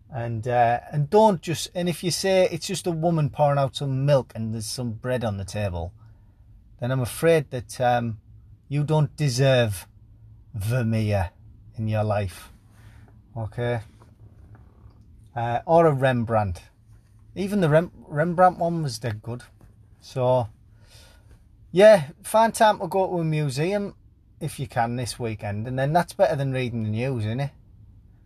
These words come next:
Even go to one of them, um, what is it, what's the museums round here? I,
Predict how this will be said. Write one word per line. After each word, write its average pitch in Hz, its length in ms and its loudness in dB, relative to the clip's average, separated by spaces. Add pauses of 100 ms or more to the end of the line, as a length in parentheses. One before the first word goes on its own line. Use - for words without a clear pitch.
(340)
Even 196 300 -2
go 208 180 6
to 202 100 -4
one 175 220 4
of 160 100 2
them, 147 260 0
um, 127 460 0 (240)
what 180 160 -6
is 170 120 -6
it, 185 40 2
what's 180 200 -2
the 185 80 -4
museums 143 580 -2
round 113 240 0
here? 135 360 0
I, 135 140 -4